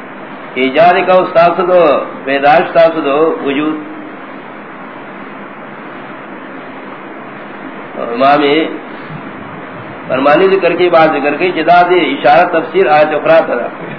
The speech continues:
تافایا علینا ختم شدہ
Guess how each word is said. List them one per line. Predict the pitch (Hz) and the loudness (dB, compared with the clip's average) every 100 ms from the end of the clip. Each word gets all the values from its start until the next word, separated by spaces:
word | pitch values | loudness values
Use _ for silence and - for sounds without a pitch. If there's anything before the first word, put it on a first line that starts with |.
| - - - - - - - - - | -14 -14 -16 -16 -16 -16 -16 -16 -10
تافایا | - 127 170 180 196 170 | 0 2 6 6 6 6
علینا | 160 160 175 180 175 110 - - - - - - - - - - - - - - - - - | 4 4 4 4 4 0 -10 -14 -16 -16 -16 -16 -16 -16 -16 -16 -16 -16 -16 -16 -16 -16 -4
ختم | 165 170 180 | 0 2 2
شدہ | 160 147 | 0 4